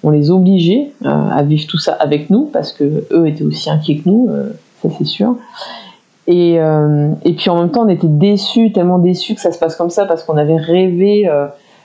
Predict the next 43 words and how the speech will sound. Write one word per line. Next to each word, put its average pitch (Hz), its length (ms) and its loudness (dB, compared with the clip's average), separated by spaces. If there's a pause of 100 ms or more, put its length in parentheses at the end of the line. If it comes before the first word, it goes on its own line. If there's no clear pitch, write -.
des 165 100 2
présentations, 180 1040 2
euh, 151 380 2
de 151 60 -8 (240)
faire 165 220 0
une 165 100 2
petite 190 380 -2
fête, 185 500 0
euh, 147 140 2
on 156 160 2
avait 156 240 0
tout - 180 -12
organisé, 214 400 2
une 202 100 2
baby 151 240 2
shower, 185 640 0
on 156 100 0
avait, 147 180 -4
enfin 156 200 -2
voilà, 185 240 0
on 160 60 -2
avait 147 140 0
fait, 165 220 -2
euh, 156 220 -2
tout - 200 -6
un 156 260 0
truc 202 340 -2
pour 156 180 -4
que - 80 -14
ce 151 120 -2
soit, 156 460 -2 (260)
voilà, 185 160 0
c'était - 160 -2
la - 100 2
première 170 420 0
petite 165 320 -4
fille 208 220 2
des 175 140 2
deux 165 120 2
côtés, 196 540 0 (680)
euh, 147 260 2
donc 151 220 2
c'était 143 920 0